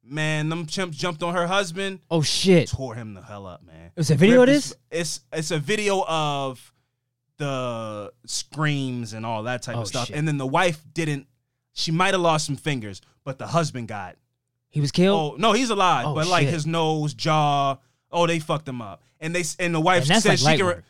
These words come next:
Speaker 1: the wife said she can remember looking over at Bo, like, and I don't know if his name was Bo, I can't remember, but she can remember looking over him, like, and all he, he was just sitting there like, "Hey, man, I gotta live here, man.
Speaker 2: Oh,
Speaker 1: I, I, what
Speaker 2: shit.
Speaker 1: you, what do you want me to do? Like, help? They gonna fuck me up. And then you leave, and I gotta stay here."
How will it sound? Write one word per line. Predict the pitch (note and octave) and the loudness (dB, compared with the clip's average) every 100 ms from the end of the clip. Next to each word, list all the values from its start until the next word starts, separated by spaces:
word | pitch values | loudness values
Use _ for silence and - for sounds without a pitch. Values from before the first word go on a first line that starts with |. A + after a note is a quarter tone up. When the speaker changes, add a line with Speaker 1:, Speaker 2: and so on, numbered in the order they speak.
| _ | _
Speaker 1:
the | G3 | 0
wife | F#3+ G3+ | 0 2
said | F3 | -2
she | G#3 | -2
can | F3 | -2
remember | F3+ F#3 F3 | -2 -2 -2
looking | F3 F3 | -4 0
over | E3 D#3+ | 0 2
at | D#3 D3 | 0 0
Bo, | F#3 F#3 | 2 2
like, | D3 B2+ - | 0 -4 -6
and | C#3 | -2
I | D#3 | 0
don't | F3 E3+ | 2 0
know | |
if | D#3 | -4
his | C#3+ | -6
name | D3 | -6
was | C3+ | -6
Bo, | B2+ | -6
I | B2+ | -6
can't | D3 B2+ | -6 -8
remember, | B2+ A2 | -8 -8
but | A2+ | -8
she | F3+ | -10
can | D3 | -6
remember | D3+ D3 | -4 -2
looking | D3 D3+ | -4 -4
over | C#3+ | -4
him, | D#3 D#3 | -2 -2
like, | B2 - _ _ B2+ | -6 -12 _ _ -12
and | B2+ | -6
all | C#3+ | -2
he, | D3+ | -2
he | D3+ D3+ | -2 -4
was | F#3 | -2
just | D#3+ D3+ | -4 -4
sitting | F3+ | -2
there | D#3 | -2
like, | C#3+ A#2+ - _ _ _ _ | -2 -6 -12 _ _ _ _
"Hey, | F#2+ | -18
man, | F#2 | -8
I | C#3 | -6
gotta | A#2 G#2 | -6 -8
live | A#2 | -12
here, | G2+ F#2 | -12 -14
man. | F#2 G2 | -10 -8
Speaker 2:
Oh, | |
Speaker 1:
I, | A2 A#2 | -8 -8
I, | - - - - B2 | -6 -4 -4 -4 -2
what | D3 B2 | 0 0
Speaker 2:
shit. | B2 | -6
Speaker 1:
you, | A2+ | -8
what | D3+ | -8
do | |
you | E3 | -4
want | E3+ F#3 | 0 0
me | |
to | F3+ | -2
do? | A2 F2+ D#2+ _ _ _ _ _ _ | -4 -14 -16 _ _ _ _ _ _
Like, | A2 G#2+ D#2+ _ _ _ _ - | -12 -12 -14 _ _ _ _ -18
help? | - D#3+ A3 - - _ _ _ A2 | -6 -4 -4 -8 -20 _ _ _ -12
They | D#3 | -8
gonna | E3+ | -2
fuck | D#3+ A3+ | 0 2
me | A4 A#3+ | 2 2
up. | F2+ - _ | -2 -16 _
And | E3 G3+ | 0 2
then | A3 | 4
you | D#4 | 4
leave, | D#4 E4+ B3 | 4 2 2
and | G3 | 0
I | |
gotta | G3+ G3+ | 2 0
stay | - C#4+ B3+ | 2 2 2
here." | B2 F#2 | -2 -10